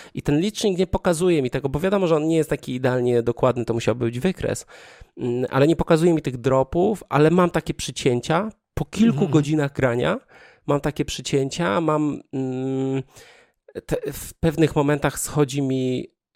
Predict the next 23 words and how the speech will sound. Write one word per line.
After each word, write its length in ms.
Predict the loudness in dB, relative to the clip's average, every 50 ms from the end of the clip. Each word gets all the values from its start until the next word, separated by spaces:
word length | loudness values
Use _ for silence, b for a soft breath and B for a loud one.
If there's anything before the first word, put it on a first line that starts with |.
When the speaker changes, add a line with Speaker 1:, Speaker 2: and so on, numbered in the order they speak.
| -4
Speaker 1:
na 120 | -4 -4 -2
parę 300 | 0 0 0 2 0 0
sekund 720 | -2 -2 -2 -2 -4 -4 -4 -2 -2 -2 -2 -4 -10 -18 -14
do 140 | -2 -2 -2
dwunastu 540 | -2 0 0 2 2 2 2 0 -2 -6 -6
klatek, 720 | -2 0 0 0 0 0 0 -2 -2 -4 -8 -20 -20 _ _ _ _ _ _
a 100 | -2 0
mam 220 | 2 2 2 0 0
dziewięćset 420 | -2 0 2 2 0 0 0 0
osiemdziesiąt 500 | 0 0 0 -2 -2 -2 -2 -4 -4 -2
Ti. 360 | -4 -4 -2 -2 -4 -4 -6 _ _ -6
No, 120 | -6 -6 -4
czyli 300 | _ -6 -6 -6 -6 -4
taka, 280 | -6 -4 -4 0 -2
Speaker 2:
Mhm. 240 | 0 0 -2 -2 -2
Speaker 1:
no 100 | -2 -2
okej, 260 | -2 0 0 0 0
to 100 | 0 -2
nie 100 | 0 0
jest 120 | 0 0 2
najnowsza 320 | 2 2 0 0 -2 -4
karta, 360 | -2 -2 -2 -2 0 0 0
ale, 240 | 2 2 2 0 0